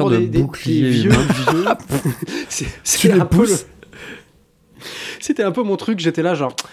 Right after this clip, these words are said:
Speaker 1: bah, je les prendrais, et puis, euh, peut-être que quand les zombies arrivent, je les jette aux vieux, ça me laisse, euh, cinq minutes, euh.
Speaker 2: En vrai, Boris, si ça arrivait vraiment, tu partirais
Speaker 1: Ouais.
Speaker 2: tout seul.
Speaker 3: Bah, bien sûr. Non.
Speaker 2: Sans
Speaker 1: Sans
Speaker 2: femme
Speaker 1: femme
Speaker 2: et
Speaker 1: et
Speaker 2: enfant.
Speaker 1: enfant.
Speaker 2: Ah,
Speaker 3: Ouais, non.
Speaker 1: Ah,
Speaker 2: c'est sûr.
Speaker 1: rien du tout.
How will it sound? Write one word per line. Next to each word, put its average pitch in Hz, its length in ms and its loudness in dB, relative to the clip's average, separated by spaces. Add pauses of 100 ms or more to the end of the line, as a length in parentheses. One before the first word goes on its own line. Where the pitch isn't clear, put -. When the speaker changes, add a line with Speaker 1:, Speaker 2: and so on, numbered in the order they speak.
(180)
Speaker 1:
bah, 127 100 -2
je 117 80 -4
les 147 80 0
prendrais, 165 520 0
et 170 40 0
puis, 131 300 -2
euh, 123 140 2
peut-être 135 260 -4
que - 80 -14
quand - 140 -2
les 135 100 2
zombies 139 260 0
arrivent, 143 280 0
je 113 40 -8
les 131 80 2
jette 131 260 -2
aux 127 40 -4
vieux, 147 240 0
ça 135 140 -4
me 127 60 -2
laisse, 127 200 -4
euh, 127 60 -2
cinq 123 160 -4
minutes, 127 380 -2
euh. 117 180 -6 (520)
Speaker 2:
En 117 100 0
vrai, 131 160 0
Boris, 135 260 2
si - 120 -6
ça - 160 0
arrivait 110 240 2
vraiment, 110 440 0 (400)
tu - 100 -10
partirais 110 360 0
Speaker 1:
Ouais. 104 40 0
Speaker 2:
tout - 180 -2
seul. 110 300 0 (240)
Speaker 3:
Bah, 110 160 2
bien 110 220 2
sûr. 123 260 -8 (260)
Non. 110 580 0 (300)
Speaker 2:
Sans - 260 0
Speaker 1:
Sans - 80 2
Speaker 2:
femme 120 100 4
Speaker 1:
femme 117 100 6
Speaker 2:
et 117 40 4
Speaker 1:
et - 40 4
Speaker 2:
enfant. 107 220 0 (140)
Speaker 1:
enfant. - 100 -12
Speaker 2:
Ah, 107 140 2
Speaker 3:
Ouais, 104 80 4
non. 98 120 0
Speaker 1:
Ah, 151 140 2
Speaker 2:
c'est 131 60 -2
sûr. 151 100 -4
Speaker 1:
rien 175 80 0
du 170 120 -2
tout. 160 200 -10